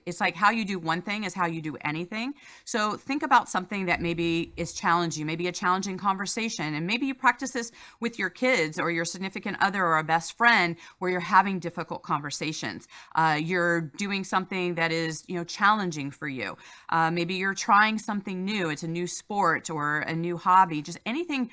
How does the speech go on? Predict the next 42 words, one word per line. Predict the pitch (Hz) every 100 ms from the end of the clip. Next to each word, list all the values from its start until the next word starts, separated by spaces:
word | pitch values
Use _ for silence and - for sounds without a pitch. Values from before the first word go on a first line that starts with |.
| - -
new | 175 170 175 226 311 - _
challenges | - 240 285 277 214 190 -
us | 175 -
because | 190 196 180
we're | 170
getting | 165 180 180 -
out | 160 165 165
of | 170 147
our | 143
comfort | - 156 156 160 -
zone. | 139 123 - - -
And | 175 185
the |
more | 196 240 277
we | 226
do | 180 175 190
those | 165 165 170
kind | 185 165
of | 147
things, | 220 208 180 - -
we | 165 196 220
start | 214 180 180
getting | 170 165 160
comfortable | - 302 330 202 170 165
with | 165 165
being | 156 -
uncomfortable | 151 - 202 - - - - - -
because | 185 180 175
there's | 170 -
always | 190 220 262
gonna | 254 233
be | 208
change. | 202 202 170 165 160
There's | 160
always | - 180 220 202
gonna | 202
be | 185 175
things | 175 165 170 160
that, | 160 151 -
that | 160 151
went | 156
on. | 151